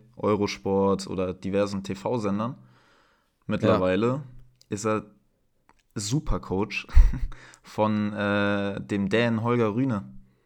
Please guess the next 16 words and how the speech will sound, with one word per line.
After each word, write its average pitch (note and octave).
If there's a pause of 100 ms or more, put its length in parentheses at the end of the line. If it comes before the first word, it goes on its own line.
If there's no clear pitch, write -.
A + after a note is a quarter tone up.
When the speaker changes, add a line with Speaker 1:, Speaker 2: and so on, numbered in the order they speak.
(1080)
Speaker 2:
Also, G#2 (160)
warum A2+
hast A#2
du A#2+
jetzt -
grad A#2
so A2+
Supercoach B2+
gesagt? C#3
Stand B2
das C3+
irgendwo? C#3+
Oder, A2
also G#2
ich G#2
Speaker 1:
Ja, G2+